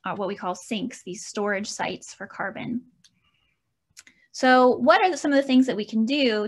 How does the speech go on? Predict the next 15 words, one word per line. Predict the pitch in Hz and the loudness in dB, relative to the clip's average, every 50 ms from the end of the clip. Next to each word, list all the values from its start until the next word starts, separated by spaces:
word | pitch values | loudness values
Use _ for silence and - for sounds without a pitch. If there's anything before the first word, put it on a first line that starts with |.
| 208 - | -6 -8
to | - - 220 214 208 208 202 | -8 -6 -4 -2 -2 -2 -4
reduce | 202 208 208 202 208 220 262 294 320 339 - | -4 -4 -6 -4 -2 -2 0 0 0 -2 0
those | - 269 247 220 | 0 0 0 0
emissions | 214 220 226 240 269 277 - 254 240 226 240 - | 0 0 0 0 0 0 0 0 -2 -2 -4 -4
going | - 220 214 214 208 202 - 196 | -4 -2 -2 -2 -2 -4 -4 -2
up | 196 175 - - | -4 -4 -4 -6
into | - 311 403 403 370 339 | -4 -4 -4 -2 -2 -2
the | 269 226 180 | 0 0 0
atmosphere, | - - - 196 202 - - - 208 202 196 196 196 202 214 - _ _ - - - - - _ - | -2 -4 -4 -8 -12 -14 -10 -8 -6 -4 -4 -4 -4 -6 -6 -10 _ _ -20 -20 -20 -20 -20 _ -2
as | 220 220 233 226 247 | 0 0 0 2 4
well | 254 277 285 269 | 4 4 6 6
as | 247 233 240 - _ _ - | 4 2 0 -4 _ _ -2
increase | 302 339 349 359 - - 254 226 208 214 233 - - - - _ _ - | 0 0 0 0 -2 -4 -4 -4 -4 -4 -6 -8 -10 -16 -20 _ _ -6
those | 214 220 208 202 202 202 | -4 -2 -2 -2 -4 -6
sinks | - - - - - - 381 359 254 220 240 - - - - | -10 -14 -16 -16 -12 -6 -2 -2 0 0 -2 -4 -8 -12 -18